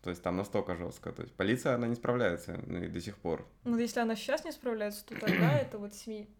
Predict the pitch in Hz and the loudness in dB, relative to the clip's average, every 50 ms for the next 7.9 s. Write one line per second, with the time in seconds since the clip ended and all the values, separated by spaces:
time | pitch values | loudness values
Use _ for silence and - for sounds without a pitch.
0 | - 214 214 202 226 208 196 190 190 - - 208 202 196 208 208 202 208 208 208 | -10 -6 -6 -6 -6 -6 -10 -10 -12 -14 -12 -10 -10 -8 -8 -10 -10 -10 -10 -8
1 | 208 208 196 196 208 208 208 202 254 311 320 262 233 214 208 214 226 226 226 220 | -6 -6 -4 -2 -2 -2 -2 -4 -4 -6 -4 -4 -4 -4 -4 -4 -4 -4 -4 -6
2 | - 226 208 - - 214 214 208 202 202 202 202 202 202 202 - - - - - | -8 -10 -10 -10 -12 -12 -10 -10 -8 -6 -6 -6 -6 -8 -10 -14 -18 -20 -20 -20
3 | - - 233 208 208 214 233 269 302 294 254 - 220 208 202 202 - 214 208 202 | -14 -8 -4 -2 -2 -2 -2 -2 -2 -4 -4 -4 -4 -6 -6 -6 -6 -6 -6 -6
4 | 202 - 247 254 - 240 220 214 - - 208 208 208 285 302 294 277 247 226 233 | -6 -8 -10 -10 -8 -8 -10 -8 -8 -8 -8 -6 -4 -6 -4 -2 -2 -2 -2 -4
5 | - - - - - - - _ - 220 - - 214 226 220 220 - - 220 214 | -10 -18 -18 -20 -20 -20 -20 _ -10 -10 -8 -2 -2 -2 -2 -2 -4 -6 -6 -4
6 | 220 277 320 320 - - - - - - - - - _ _ _ - - _ - | -2 -4 -4 -6 -8 -14 -20 -20 -20 -20 -20 -20 -20 _ _ _ -20 -10 _ -2
7 | 220 220 214 220 214 214 202 202 - 277 294 285 - 226 220 202 208 214 | 0 0 0 0 0 -2 -4 0 2 2 2 2 0 -6 -8 -8 -8 -10